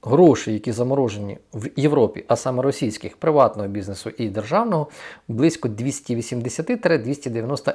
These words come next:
мільярдів доларів. І от зараз в такий спосіб натякають Росії: "Якщо ви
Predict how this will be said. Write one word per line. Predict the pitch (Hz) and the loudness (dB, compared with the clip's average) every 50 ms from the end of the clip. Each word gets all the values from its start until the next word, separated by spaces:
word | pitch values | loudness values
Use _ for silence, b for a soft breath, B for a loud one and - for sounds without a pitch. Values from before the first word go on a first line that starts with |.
| - | -4
мільярдів | - 123 143 147 131 110 113 127 127 120 110 104 98 113 117 113 B B B B B B B B - | -4 -2 -2 -2 -2 -2 0 0 2 2 2 0 -2 -6 -6 -6 B B B B B B B B -10
доларів. | 123 117 165 170 131 95 80 87 87 - B B B B B B B B B | -2 4 6 6 6 6 2 -2 -6 -14 B B B B B B B B B
І | 220 165 131 113 - | 4 4 4 4 2
от | - 131 120 | 0 0 0
зараз | 113 - 170 156 147 135 - | 4 6 8 8 8 8 4
в | - | 0
такий | 127 - - 117 | -6 -4 -4 -6
спосіб | - - - 208 214 185 - - 107 | -8 -4 2 4 4 4 2 0 -4
натякають | 117 113 113 - 135 - - 147 139 120 113 - | -4 -4 -4 -4 -4 2 6 6 6 6 4 2
Росії: | 127 135 - - 127 110 101 - | -4 -4 -4 -4 -6 -6 -6 -6
"Якщо | 107 117 165 170 170 - - - - - 190 185 | 0 2 2 2 2 -2 -10 -10 -4 -2 0 0
ви | 170 156 143 127 110 92 82 | 0 2 2 2 0 0 -2